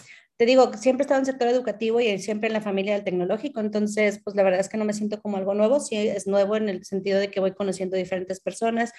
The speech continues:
los procesos pueden ser diferentes, pero el fin al final es el mismo, ¿no? Que ustedes alumnos tengan la mejor, este, calidad que nosotros podamos darles.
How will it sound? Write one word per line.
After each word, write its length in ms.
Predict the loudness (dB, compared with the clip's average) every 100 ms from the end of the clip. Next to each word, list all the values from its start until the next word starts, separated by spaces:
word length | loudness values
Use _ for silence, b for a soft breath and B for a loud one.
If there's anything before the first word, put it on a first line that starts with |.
| B B
los 140 | 4 6
procesos 380 | 4 4 2 2
pueden 220 | 0 2
ser 120 | -2
diferentes, 680 | -2 0 0 0 -2 -4 -4 B B 4
pero 140 | 6
el 260 | 8 4 2
fin 240 | 0 0
al 100 | 0
final 360 | -2 -4 -2 -2
es 120 | -2
el 120 | 0
mismo, 320 | 0 0 -2
¿no? 240 | 0 -2 -4
Que 60 |
ustedes 360 | -4 2 2 4
alumnos 460 | 4 6 4 0
tengan 300 | -2 -4 -2
la 60 | 0
mejor, 560 | -2 -2 2 2 2 -2
este, 240 | -4 -4
calidad 460 | -2 0 2 0 -2
que 60 |
nosotros 280 | -4 -4 -8
podamos 440 | 0 2 4 2
darles. 420 | 2 0 2 -2